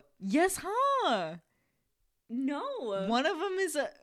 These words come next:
Speaker 1: one of 'em goes to an orphanage, and one of 'em gets to stay with the dad.
Speaker 2: But I don't. Th-, I think they're just lookalikes. I don't
Speaker 1: No.
Speaker 2: Think, yes, huh?
Speaker 1: They're, like, exactly the same.
Speaker 2: <laughs>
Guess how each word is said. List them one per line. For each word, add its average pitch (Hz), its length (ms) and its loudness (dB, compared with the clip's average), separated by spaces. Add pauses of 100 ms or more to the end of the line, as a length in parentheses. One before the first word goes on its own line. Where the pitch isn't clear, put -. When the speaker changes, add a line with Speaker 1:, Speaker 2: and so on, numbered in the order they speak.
(760)
Speaker 1:
one 247 380 -6
of 349 120 -8
'em 349 380 -6
goes 277 360 -2
to 277 120 -6
an 262 80 -2
orphanage, 196 880 -6
and 214 240 -2
one 247 180 0
of 262 100 -4
'em 214 120 -2
gets 214 240 -4
to 233 80 -6
stay 226 560 0
with 202 140 -10
the 202 60 -4
dad. 196 680 -2 (760)
Speaker 2:
But 381 120 -4 (200)
I 285 140 -2
don't. 480 240 -8
Th-, - 180 -12
I 262 140 -2
think 415 240 -4
they're 427 300 -2
just 392 160 -8
lookalikes. 247 760 -8
I 185 100 -6
don't 214 140 2
Speaker 1:
No. 208 540 4
Speaker 2:
Think, 571 100 4
yes, 622 300 -2 (320)
huh? 254 300 -6
Speaker 1:
They're, 330 260 2
like, 294 200 2
exactly 302 680 2
the 302 120 2
same. 349 680 -2
Speaker 2:
<laughs> - 20 -20